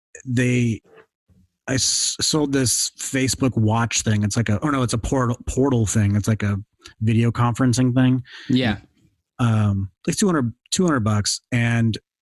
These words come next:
Speaker 1: they bought it for two hundred, and then when it was complete, the, uh,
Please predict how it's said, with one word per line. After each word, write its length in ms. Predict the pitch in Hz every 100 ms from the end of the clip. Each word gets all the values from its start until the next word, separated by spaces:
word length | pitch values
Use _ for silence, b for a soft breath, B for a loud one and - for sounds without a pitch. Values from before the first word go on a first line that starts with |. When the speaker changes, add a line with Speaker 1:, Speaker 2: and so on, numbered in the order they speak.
| -
Speaker 1:
they 140 | 120
bought 280 | 107 135 143
it 40 |
for 100 | 135
two 160 | 123 135
hundred, 360 | 123 131 123 117
and 160 | 113
then 140 | 117 117
when 100 | 117
it 40 |
was 140 | 117
complete, 560 | - 113 - 135 123 113 B B B B _ _ _ _ -
the, 360 | 120 123 123 - _ _ _ _ _ -
uh, 380 | 120 107 92